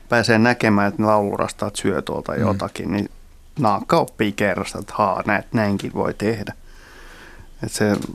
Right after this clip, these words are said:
Speaker 1: eri sapuskojen käyttöönotto, niin on varislinnulla aika usein tällaista uteliaisuuden ja esimerkin hyödyntämistä. Että
Speaker 2: Ne on kekseliäitä.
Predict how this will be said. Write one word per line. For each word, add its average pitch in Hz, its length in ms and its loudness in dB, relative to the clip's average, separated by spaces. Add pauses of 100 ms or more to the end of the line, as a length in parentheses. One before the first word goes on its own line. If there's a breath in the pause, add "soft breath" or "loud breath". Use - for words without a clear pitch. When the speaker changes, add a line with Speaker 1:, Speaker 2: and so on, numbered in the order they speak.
(160)
Speaker 1:
eri 113 300 2 (460)
sapuskojen 107 800 0
käyttöönotto, 104 880 0
niin 104 180 -2
on 98 140 -2 (560)
varislinnulla 107 720 0
aika 107 260 -4
usein 117 300 -2
tällaista 117 340 -6 (1300 loud breath)
uteliaisuuden 110 840 4
ja 110 220 4
esimerkin 107 640 2 (260 loud breath)
hyödyntämistä. 107 880 2
Että - 240 -14 (520 loud breath)
Speaker 2:
Ne 117 140 -4
on 104 100 -4
kekseliäitä. - 800 -8